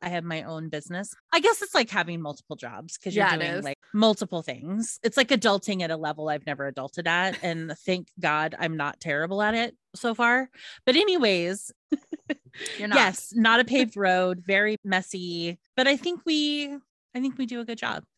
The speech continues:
Speaker 1: Do you wanna talk about that, Road?
Speaker 2: So, like, the,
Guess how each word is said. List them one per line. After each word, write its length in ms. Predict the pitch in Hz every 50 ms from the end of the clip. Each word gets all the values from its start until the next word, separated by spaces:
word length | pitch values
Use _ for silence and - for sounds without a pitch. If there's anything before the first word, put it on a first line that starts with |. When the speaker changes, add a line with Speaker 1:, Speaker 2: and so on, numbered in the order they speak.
| _ _ _ _ _ -
Speaker 1:
Do 60 | 254
you 80 | 262
wanna 200 | 247 254 262 269
talk 240 | 254 - 262 247 240
about 240 | 285 247 285 294 -
that, 160 | - 311 302 285
Road? 280 | 302 311 320 339 349 _ _ _ _ _ _ _
Speaker 2:
So, 240 | - - 269 269 269 254
like, 280 | 240 247 233 233 _ _ -
the, 160 | 233 226 214